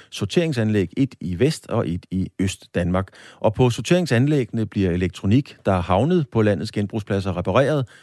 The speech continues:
og så bliver det faktisk sat til salg igen. Planen er ambitiøs og lyder blandt andet, at syv gange så mange hårde hvidevarer, som i dag skal genbruges.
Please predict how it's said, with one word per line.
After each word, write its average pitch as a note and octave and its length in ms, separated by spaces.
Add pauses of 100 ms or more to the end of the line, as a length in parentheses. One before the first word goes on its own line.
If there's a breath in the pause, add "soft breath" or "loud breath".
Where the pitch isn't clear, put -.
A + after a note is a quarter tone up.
og - 100
så C3 80
bliver D#3 140
det C#3+ 80
faktisk G2+ 320
sat G2+ 160
til - 180
salg F#2+ 280
igen. F2+ 380 (520 loud breath)
Planen D#3 380
er G#2 340
ambitiøs F#2 600 (800)
og G2+ 200
lyder B2+ 240
blandt G2 260
andet, A2+ 360
at G#2+ 140
syv - 340
gange A2 500
så - 180
mange G2+ 260
hårde G#2 240
hvidevarer, A2 420
som G2+ 180
i F#2+ 40
dag E2+ 200
skal G2 200
genbruges. G2+ 560